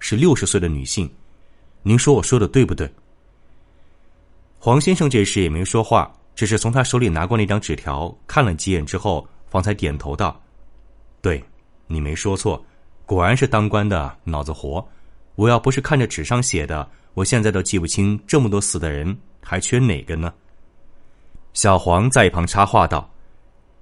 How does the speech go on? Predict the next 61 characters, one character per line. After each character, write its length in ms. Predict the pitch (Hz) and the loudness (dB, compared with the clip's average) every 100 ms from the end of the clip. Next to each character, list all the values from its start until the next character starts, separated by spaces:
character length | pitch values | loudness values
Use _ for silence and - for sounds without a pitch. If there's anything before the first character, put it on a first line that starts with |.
| - | 0
：“这 100 | 110 | 2
只 140 | 90 | 2
是 140 | 82 | 0
我 60 | 90 | 0
们 120 | 78 | 0
初 240 | 80 - 139 | -2 -2 2
步 100 | 127 | 2
的 80 | |
猜 220 | 90 92 90 | 0 -2 -2
想， 240 | - 69 - - - - | -2 -6 -10 -20 -20 -10
我 140 | - 95 | 0 2
们 140 | 160 | 4
也 80 | 143 | 2
不 120 | 107 | 0
知 140 | 98 | 0
道 220 | 104 87 78 | 2 2 0
这 120 | 104 | -2
个 80 | 92 | 0
凶 240 | 127 139 | 2 2
手 300 | 135 80 64 | 2 -2 -4
是 160 | - 135 | -2 0
否 140 | 98 | 0
会 120 | 117 | 0
在 120 | 98 | -2
其 180 | 85 - | -2 -2
他 140 | 110 135 | 0 2
年 200 | 98 92 | 2 0
龄 120 | 98 | 2
段 180 | 95 87 | 2 2
里 180 | 73 69 | -2 -6
挑 200 | - 107 | -4 -2
选 160 | 85 | -2
受 160 | - 92 | -4 -2
害 140 | - | -2
人 100 | 80 | -2
的 80 | 92 | -2
目 160 | 95 82 | -2 -2
标， 260 | 92 101 - - - - - | -2 -2 -6 -20 -20 -20 -8
只 100 | 101 | -4
是 120 | 104 | 0
按 120 | 107 | 0
照 80 | 95 | 0
现 220 | 90 113 | 2 2
在 100 | 104 | 2
的 120 | 95 | 0
情 200 | - 90 | -2 -2
景， 240 | 87 78 67 - - - - - - | -4 -4 -8 -14 -20 -20 -20 -20 -2
这 200 | 170 139 | 4 4
个 80 | 95 | 4
人 220 | 78 95 - - | 2 -2 -6 -18
肯 200 | - 95 | -6 -2
定 100 | 95 | -2
还 160 | 110 90 | 0 -2
是 140 | - | 0
要 80 | 92 | -2
继 280 | - - 95 | -2 0 0
续 220 | - 135 | 0 -2
杀 240 | 95 92 85 | 0 0 0
下 180 | - | -2
去 220 | 80 - 76 | -2 -4 -6
的。” 140 | 65 | -10